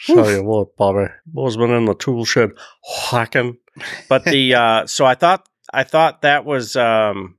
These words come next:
Speaker 1: you know, Otis going over or getting, uh, getting beat by Ali, sort of sprinkling in. I, like, if they could have started that for Damage Control at Backlash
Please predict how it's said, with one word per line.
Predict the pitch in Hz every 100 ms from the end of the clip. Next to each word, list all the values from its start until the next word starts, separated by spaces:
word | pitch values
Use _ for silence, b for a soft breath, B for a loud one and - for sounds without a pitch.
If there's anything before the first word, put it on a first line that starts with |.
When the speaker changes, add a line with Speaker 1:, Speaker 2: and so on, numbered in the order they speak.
| _
Speaker 1:
you | 123
know, | 113 110
Otis | 95 135 - 147 135
going | - 135 135 131
over | 135 127 131 127 123 110 _ _ _ -
or | 120 107
getting, | 135 - 127 117
uh, | 113 107 104 95 _ _ -
getting | 131 113 123
beat | 131 131 113
by | 113
Ali, | 110 117 113 120 120 120 113 _ _ _
sort | - 131
of | 120
sprinkling | - - 135 135 131 123
in. | 120 123 127 120 - _ _ -
I, | 113 - _
like, | 110 110 - _ -
if | 113
they | - 143 143
could | 170 160
have | 135
started | - - 139 147 143 123
that | 123 123 117 -
for | - - 120 117 117 113 110 110 104 101 _
Damage | 135 135 139 123
Control | 127 110 123 113 113 110 98 - _ -
at | 120 123 - _ _ -
Backlash | 127 123 147 143 143 - -